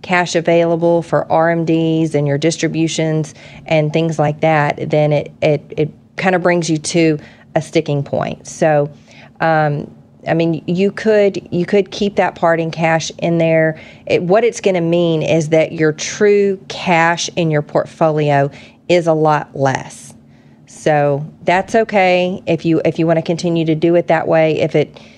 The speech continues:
if it really throws things off, I mean, it's, I, I would have to look at the,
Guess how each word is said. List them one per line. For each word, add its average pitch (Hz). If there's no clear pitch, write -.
if 160
it -
really 175
throws 165
things 160
off, 156
I 151
mean, 151
it's, 151
I, 151
I 185
would 185
have 165
to 160
look 156
at 143
the, 139